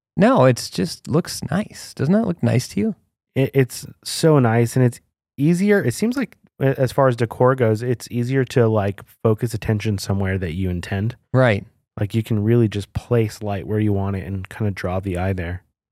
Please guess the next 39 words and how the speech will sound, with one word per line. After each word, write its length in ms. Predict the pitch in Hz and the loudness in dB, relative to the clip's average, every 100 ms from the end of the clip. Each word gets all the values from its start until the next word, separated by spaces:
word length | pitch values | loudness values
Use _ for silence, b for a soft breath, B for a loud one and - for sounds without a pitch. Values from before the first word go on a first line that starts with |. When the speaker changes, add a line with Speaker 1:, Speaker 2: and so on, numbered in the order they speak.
| _ _ | _ _
Speaker 1:
And 100 | - | 2
Speaker 2:
It's 40 | 151 | 4
Speaker 1:
there's 140 | 160 | 4
also, 220 | 190 214 | 4 4
Speaker 2:
beautiful. 360 | 202 147 131 95 _ _ _ | 4 4 4 -2 _ _ _
Speaker 1:
well, 160 | 135 123 | 0 2
we 120 | 123 | 2
have 100 | 123 | 0
the 60 | 107 | 0
black 320 | 104 104 104 | 0 0 0
wall 160 | 101 101 | -2 -2
here. 280 | 101 101 - _ _ - | -2 -4 -6 _ _ -4
You 80 | 110 | -2
know, 240 | 104 107 b b _ _ _ _ - | 0 -4 b b _ _ _ _ 0
when 140 | 135 | 2
you 80 | 151 | 4
put 160 | 131 175 | 2 2
things 220 | 139 113 | 2 4
on 100 | 120 | 4
the 60 | 123 | 4
wall, 280 | 104 104 104 | 2 2 0
it, 160 | 107 - | -4 -6
it 180 | - 113 - - | -4 -4 -6 0
diminishes 560 | 113 123 135 - 107 98 | 4 4 4 2 0 0
the 100 | 101 | 0
blackness 720 | 104 104 107 - 107 95 - | 2 4 2 -2 -6 -6 -6
of 400 | 110 98 98 - | -4 -4 -6 -4
a 100 | 110 | 0
room. 540 | 101 107 107 101 104 110 _ _ _ _ _ _ _ | 4 4 4 2 -2 -6 _ _ _ _ _ _ _
And 80 | 147 | 2
I 40 | 165 | 4
also 240 | 202 277 | 4 2
like 240 | 220 139 | 0 0
the 80 | - | 2
way 160 | 139 135 | 4 4
that 160 | 117 | 4
natural 420 | 110 113 120 - 110 | 2 2 0 0 2
light 240 | 101 95 | 2 2
looks 420 | 107 117 104 - | 2 2 0 -8